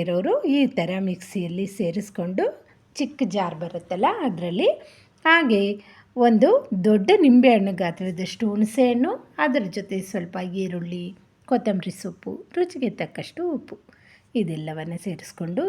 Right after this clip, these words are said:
ನೀರೇನು ಸೇರ್ಸೋಕ್ಕೆ ಹೋಗ್ಬಾರ್ದು. ತರಿ ತರಿಯಾಗಿ ರುಬ್ಕೋಬೇಕು. ಇಷ್ಟು ಮಾಡಿದ್ರೆ ಸಾಕು, ಗೊಡ್ಡು ಖಾರ ರೆಡಿ ಆಗಿಬಿಡುತ್ತೆ. ನಾವು ಇದನ್ನು ಒಂದು ಹದಿನೈದು ದಿನದಿಂದ ಒಂದು ತಿಂಗಳವರೆಗೂ ಇಟ್ಕೊಂಡು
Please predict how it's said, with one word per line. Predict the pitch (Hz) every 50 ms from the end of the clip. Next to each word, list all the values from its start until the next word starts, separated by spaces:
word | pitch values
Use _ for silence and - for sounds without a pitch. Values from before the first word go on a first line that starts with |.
| 381 277 240
ನೀರೇನು | 233 247 247 254 247 240 208 196 190 196 214 214 -
ಸೇರ್ಸೋಕ್ಕೆ | 214 175 170 - - 202 _ - 180 170
ಹೋಗ್ಬಾರ್ದು. | 170 170 165 165 175 170 170 _ - 370 539 622 - - - _ _ _ _ _ _ _ _ _ _ _
ತರಿ | 403 392 415 466 440 440 294
ತರಿಯಾಗಿ | 214 165 165 160 156 151 143 165 160 170
ರುಬ್ಕೋಬೇಕು. | 160 - - - 165 151 151 151 - _ - - _ _ _ _ _ _ _ _ _ _ 302 254
ಇಷ್ಟು | - - - 262 240 220
ಮಾಡಿದ್ರೆ | 208 190 196 226 220 226 226 202 190 - -
ಸಾಕು, | 196 185 - - 370 480 - - - - _ _ _ _ _ _ - 233
ಗೊಡ್ಡು | 262 247 226 202 269 262
ಖಾರ | 320 262 240 220 226 202 214
ರೆಡಿ | 202 196 202 208 214 208
ಆಗಿಬಿಡುತ್ತೆ. | 190 180 185 185 190 190 190 - 262 339 466 - - - - - - _ _ 311
ನಾವು | 294 277 277 277 277 247
ಇದನ್ನು | 185 226 220 214 202 208 214 220 - - _ - 254 226 226
ಒಂದು | 233 233 220 214 208 214 226 - - 240
ಹದಿನೈದು | 240 220 196 202 233 294 330 330 240 220
ದಿನದಿಂದ | 262 247 220 214 240 220 214 240 247 240
ಒಂದು | 220 214 214 294
ತಿಂಗಳವರೆಗೂ | 294 294 311 339 339 330 285 269 254 240 220 294 285 254
ಇಟ್ಕೊಂಡು | - - - 233 214 214 262